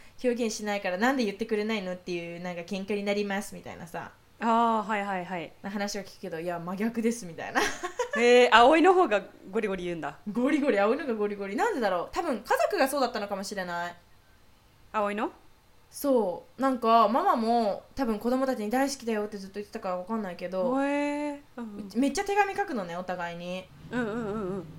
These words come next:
Speaker 1: ちっちゃい頃から。
Speaker 2: それちっちゃい頃から。
Speaker 1: で、お手紙とかにも、そう、お手紙とかにも大好きだよとか、自慢のお姉ちゃんとか、自慢の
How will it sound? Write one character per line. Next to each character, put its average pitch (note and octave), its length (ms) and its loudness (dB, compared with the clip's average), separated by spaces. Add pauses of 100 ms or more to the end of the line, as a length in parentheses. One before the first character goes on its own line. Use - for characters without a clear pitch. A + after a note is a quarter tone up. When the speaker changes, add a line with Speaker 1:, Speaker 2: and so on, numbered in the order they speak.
(160)
Speaker 1:
ち - 100 -4
っ - 40 -16
ち A#3+ 100 -2
ゃ - 20 0
い A3 60 -2
頃 F#3 180 -2
か C4+ 80 2
ら。 B3+ 60 8
Speaker 2:
そ G3+ 80 8
れ A#3+ 40 2
ち E4 80 2
っ E4 40 2
ち D#4 40 6
ゃ C#4 60 8
い A3 80 4
頃 G#3+ 100 2
か G#3+ 140 2
ら。 G3+ 60 -2
Speaker 1:
で、 F#3+ 60 -6
お F#3+ 40 -6
手 - 0 -
紙 G3 60 -2
と - 20 0
か - 20 0
に A3 80 0
も、 F#3 160 -2
そ G3 240 -2 (460)
う、 - 20 0
お B3 40 -2
手 F4 100 -2
紙 C#4+ 180 0
と A3+ 80 -2
か G#3+ 120 -2
に G3+ 80 -4
も G3+ 120 -4
大 D4 220 0
好 - 80 -8
き C4+ 100 -6
だ A3 80 2
よ G3 180 0
と F#3+ 100 -10
か、 F3 300 -2 (580)
自 A#3+ 120 0
慢 D4+ 120 2
の D4 300 2
お C#4+ 40 -2
姉 D#4 200 -2
ち B3+ 120 2
ゃ G3+ 100 2
ん F3+ 80 -6
と F3+ 100 -8
か、 F3 340 -2
自 G3+ 120 -6
慢 B3 180 0
の B3 340 -4